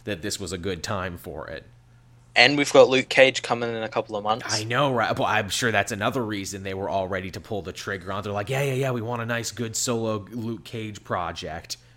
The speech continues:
Speaker 1: for the next little
Speaker 2: Yeah.
Speaker 1: bit." Man,
Speaker 2: Yep.
Speaker 1: at the end of September, that's coming out. Holy crap.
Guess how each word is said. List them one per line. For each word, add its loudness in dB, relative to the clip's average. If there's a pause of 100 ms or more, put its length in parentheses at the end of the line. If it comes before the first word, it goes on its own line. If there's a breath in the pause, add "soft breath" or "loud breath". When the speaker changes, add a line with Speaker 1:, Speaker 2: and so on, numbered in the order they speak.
(120)
Speaker 1:
for -8
the -10
next -8
little 12
Speaker 2:
Yeah. 8
Speaker 1:
bit." -6 (560)
Man, -2
Speaker 2:
Yep. 10
Speaker 1:
at -6
the -6
end -4
of -2
September, -4
that's -6
coming -8
out. -6
Holy -8
crap. -10